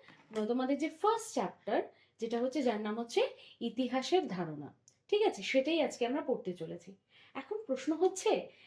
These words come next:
যে ইতিহাসের ধারণা মানে ideas of history, সেটা আমরা কিভাবে নিতে পারি? বা, আহ, ইতিহাস তো খুব একটা বাজে ব্যাপার, সেটাকে আমরা কিভাবে ভালো বানাতে পারি? আচ্ছা, ব্যাপারটা একটুখানি ভেবে দেখো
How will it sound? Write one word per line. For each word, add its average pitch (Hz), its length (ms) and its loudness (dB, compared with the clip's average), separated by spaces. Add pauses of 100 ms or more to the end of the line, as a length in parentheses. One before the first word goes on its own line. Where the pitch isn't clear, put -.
(160)
যে 339 300 6
ইতিহাসের 339 680 2
ধারণা 214 560 0 (640)
মানে 190 300 0 (180)
ideas 311 480 4 (140)
of - 100 -4 (720)
history, 269 420 2 (440)
সেটা 359 380 6
আমরা 453 200 0 (100)
কিভাবে 349 480 8
নিতে 269 280 6
পারি? 147 240 -6 (400)
বা, 359 260 6 (420)
আহ, 175 380 0 (120)
ইতিহাস 339 480 2
তো 370 80 4
খুব 359 200 0
একটা 359 120 6
বাজে 220 320 2
ব্যাপার, 311 280 4
সেটাকে 349 280 0
আমরা 403 140 0
কিভাবে 381 360 4 (160)
ভালো 208 240 4
বানাতে 160 320 2
পারি? - 240 -14 (420)
আচ্ছা, 339 160 0
ব্যাপারটা 294 420 2
একটুখানি 349 340 4
ভেবে 233 260 4
দেখো 175 340 -2